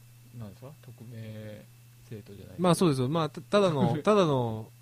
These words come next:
Speaker 1: 人志？
Speaker 2: ただの、ただの優作。
Speaker 1: ただの優作。ただの優作と呼ばれてたからね。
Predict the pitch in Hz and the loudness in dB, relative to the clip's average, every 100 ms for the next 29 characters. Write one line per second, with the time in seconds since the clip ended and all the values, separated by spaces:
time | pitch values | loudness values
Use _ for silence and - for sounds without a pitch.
0 | - - - - 139 147 113 123 165 139 | -20 -20 -18 -12 -4 -2 -2 -2 -2 -4
1 | 147 123 160 151 151 143 113 127 113 - | -6 -8 -6 -4 -2 -4 -6 -8 -8 -8
2 | 147 185 180 156 131 165 151 131 220 233 | -2 4 8 8 8 6 4 0 -2 -6
3 | - 220 180 147 160 185 139 143 143 135 | 2 4 6 4 4 2 0 0 -2 -2
4 | 127 101 107 | -6 -6 -10